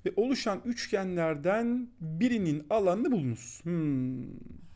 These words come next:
Tamam. Farklı köşegenleri çiziyor iki öğrenci.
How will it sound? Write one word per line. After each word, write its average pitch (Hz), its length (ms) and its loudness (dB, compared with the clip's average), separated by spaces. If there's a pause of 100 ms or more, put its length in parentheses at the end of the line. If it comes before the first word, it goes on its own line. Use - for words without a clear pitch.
(1700)
Tamam. 147 480 0 (640)
Farklı 220 540 0
köşegenleri 226 720 0
çiziyor 160 320 0
iki 160 280 -2
öğrenci. 139 680 0